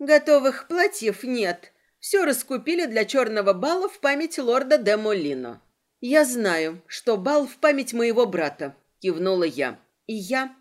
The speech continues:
должна появиться на нём в чёрном». «Я знаю, милая, милая леди, что вы должны, но ничем помочь не могу».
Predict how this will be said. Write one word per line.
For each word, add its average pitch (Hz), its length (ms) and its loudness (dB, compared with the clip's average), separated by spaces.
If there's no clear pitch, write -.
должна 208 440 0
появиться 226 540 -4
на 196 140 -2
нём 233 220 -2
в - 140 -16
чёрном». 143 760 -2
«Я 339 220 2
знаю, 359 520 0
милая, 185 600 0
милая 214 580 6
леди, 202 680 -2
что - 260 0
вы 220 100 4
должны, 170 600 0
но 311 80 -6
ничем 302 420 0
помочь 240 440 -2
не 247 140 -4
могу». 131 460 -4